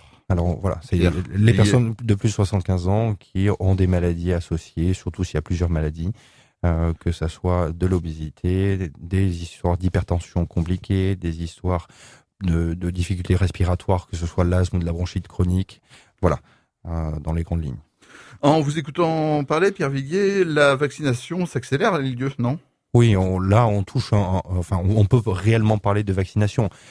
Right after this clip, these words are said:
Speaker 1: Euh, jusqu'à présent, on a fait avec les doses qui nous étaient attribuées, mais c'était largement insuffisant pour mener une action de santé publique, pour mener une action qui ait,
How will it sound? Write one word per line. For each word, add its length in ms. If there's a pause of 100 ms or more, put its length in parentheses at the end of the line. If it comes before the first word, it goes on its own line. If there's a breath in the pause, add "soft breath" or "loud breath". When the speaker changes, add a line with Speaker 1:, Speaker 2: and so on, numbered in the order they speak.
(200 loud breath)
Speaker 1:
Euh, 220
jusqu'à 360
présent, 760
on 160
a 80
fait 180
avec 300
les 140
doses 180
qui 120
nous 160
étaient 180
attribuées, 520 (340 loud breath)
mais 80
c'était 300
largement 640
insuffisant 680 (460 loud breath)
pour 200
mener 360
une 120
action 300
de 80
santé 280
publique, 360
pour 120
mener 220
une 140
action 340
qui 320
ait, 160